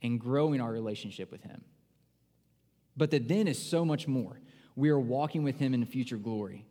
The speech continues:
We are seeing him in heaven, and we have eternal rest with him. This is a beautiful, beautiful thing that we get to rest in as long as we hold to our original confidence.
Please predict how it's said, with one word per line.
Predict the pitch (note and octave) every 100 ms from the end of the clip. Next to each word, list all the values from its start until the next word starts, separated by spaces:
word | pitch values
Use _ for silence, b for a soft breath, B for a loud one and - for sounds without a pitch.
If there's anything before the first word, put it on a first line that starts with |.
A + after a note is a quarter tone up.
| -
We | C3+
are |
seeing | A#2+ - - D#3 F3 E3
him | C3 B2 A#2 A2 B B B
in | B2+ C#3
heaven, | A2+ A2 G2+ G2
and | A2+ A#2
we | B2 A#2
have | A#2+ A#2+ G#2+ G2+
eternal | A#2 - A#2 A2 G2
rest | G#2 G2 G2 -
with | G#2 -
him. | G#2 F2 _ _ _ _ _ _ _ _ _ _ _ _ _ _ _ _
This | C3 C#3
is | F3+
a | E3+
beautiful, | B2 C#3+ D3
beautiful | C#3 C#3+ C3
thing | A#2+ B2 G2+ G#2 - _
that | B2+ A#2+
we | A#2+
get | A#2 C#3 D#3
to | - C3+
rest | A#2+ C3 B2+ A2+ - -
in | A#2+ A2 A2
as | A2+ A#2
long | A2+ C3 E3+
as | E3
we | C#3 C3+
hold | B2+ A#2+ A#2+
to | A#2+
our | A2+
original | A2 G#2 G2+
confidence. | - F#2+ - B1+ - -